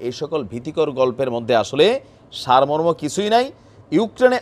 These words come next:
আমরা শুধু নিজেদের রক্ষা করছি, ইউক্রেনের সাথে রাশিয়া লড়াই করছে, সেটা আলাদা। প্রায় তিন ঘন্টার বেশি চলা লম্বা একটা বক্তব্য কাকু দিয়েছেন যে যতবারই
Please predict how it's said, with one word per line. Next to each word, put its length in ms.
আমরা 320
শুধু 220
নিজেদের 520
রক্ষা 280
করছি, 440
ইউক্রেনের 460
সাথে 300
রাশিয়া 440
লড়াই 240
করছে, 320
সেটা 240
আলাদা। 220
প্রায় 260
তিন 260
ঘন্টার 500
বেশি 340
চলা 280
লম্বা 380
একটা 220
বক্তব্য 500
কাকু 260
দিয়েছেন 440
যে 260
যতবারই 580